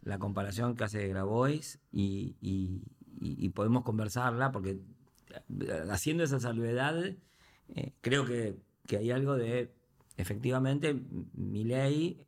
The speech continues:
otros, en otros momentos, han señalado no solo un rechazo, sino un futuro que, que en el caso de Milei tiene que ver con el valor de la libertad.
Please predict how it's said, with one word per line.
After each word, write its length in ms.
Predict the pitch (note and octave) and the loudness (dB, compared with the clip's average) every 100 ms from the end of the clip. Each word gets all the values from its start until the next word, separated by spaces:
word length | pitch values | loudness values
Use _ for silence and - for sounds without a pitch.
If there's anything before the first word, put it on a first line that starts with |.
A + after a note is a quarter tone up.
| _ - | _ -2
otros, 460 | A#2+ A#2 G2+ F#2 - | 0 2 -2 -4 -2
en 100 | F#2+ | 0
otros 240 | A2 G#2+ | 0 -2
momentos, 500 | A2 C3 C#3 E3+ D3+ - - - | 0 2 2 0 -4 -10 -20 -6
han 200 | - C3 | 2 2
señalado 420 | C3 C3+ C3 A#2+ F#2 | 4 2 4 2 2
no 180 | A#2+ C3+ | 2 2
solo 240 | C#3+ C3+ | 2 2
un 100 | C3 | 4
rechazo, 500 | C3 C3 C#3+ C#3 E3 | 2 0 -2 -2 -2
sino 260 | C#3 G#2+ G#2+ | 0 0 0
un 120 | G2 | -2
futuro 520 | F2+ G#2 C#3+ D3+ D#3+ | -6 0 2 4 2
que, 260 | B2+ G2 F#2+ | 0 -4 -4
que 100 | - | -2
en 60 | F#2+ | -2
el 80 | |
caso 160 | G2 G#2+ | 0 0
de 60 | A2+ | 2
Milei 200 | A2+ B2+ | 2 2
tiene 200 | A2+ G#2+ | 0 0
que 80 | G2 | -2
ver 140 | A2 | -2
con 160 | G#2+ F#2+ | -2 0
el 160 | F2+ | 0
valor 460 | F2 F#2+ G2 G2 G2 - - | 0 0 0 -2 -4 -12 -2
de 100 | G2+ | 2
la 80 | F2+ | 2
libertad. 500 | G2 G#2 A#2+ D3 | 2 -2 2 2